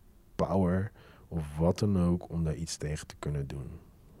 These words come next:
Je kan je bezemstil gaan pakken en naar buiten gaan rennen en, eh, je buurman gaan slaan, maar, ehm, je weet donders goed dat je daarin geen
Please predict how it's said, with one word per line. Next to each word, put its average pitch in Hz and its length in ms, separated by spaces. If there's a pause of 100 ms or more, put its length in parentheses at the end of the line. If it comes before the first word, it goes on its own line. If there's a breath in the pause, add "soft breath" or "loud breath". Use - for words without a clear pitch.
(100)
Je 73 180
kan 85 160
je 80 100
bezemstil 76 640
gaan 78 180
pakken 76 380
en 71 140
naar 73 100
buiten 78 300
gaan 78 160
rennen 73 400
en, 71 280
eh, 71 280
je 76 80
buurman 78 360
gaan 92 180
slaan, 92 360
maar, 82 380
ehm, 78 720
je 95 80
weet 92 180
donders 82 260
goed 76 200
dat 71 140
je - 100
daarin 69 280
geen 78 320